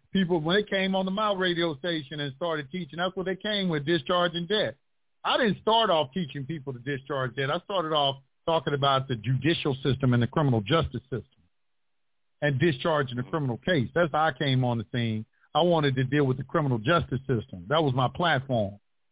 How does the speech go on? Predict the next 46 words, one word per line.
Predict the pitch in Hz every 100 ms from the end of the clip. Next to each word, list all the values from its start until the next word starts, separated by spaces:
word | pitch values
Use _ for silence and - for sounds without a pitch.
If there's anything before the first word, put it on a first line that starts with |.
| _ _ -
But | 156 151 -
in | 151 143
discharging | 131 202 - - 196 196 175 131 139 127 123 - _ -
a |
criminal | 135 185 160 135
case, | 131 185 160 135 -
the | 131 156
same | 175 156
procedure | 135 127 - 220 214 139 131
is | 127 123
used | 107 160 190 143
in | 127
discharging | 123 147 - 147 143 160
any | 156 175
debt. | 120 113 95 - _ _ _ -
So | 160
if | 139
somebody | 196 185 156
asks | 175 180 135
me, | 147
"Well, | 143
how | 165
to | 156 156
discharge | 135 165 147
a | 135
car?" | 202
I | 196 165
already | 165 170
know | 208
how | 190
to | 139
discharge | 131 131 - 120 110
a |
car. | - 120 98 - _ _ _ 127
The | 180
same | 165
way | 170
you | 165
discharge | 151 165 175 165 151
a |
criminal | 190 180 175
case. | 185 214 135 87 - _ _ _ _ _ -
Ain't | 185
no |
difference. | 139 160 214 160 175 185 _ _ _ _ _
<laughs> | 123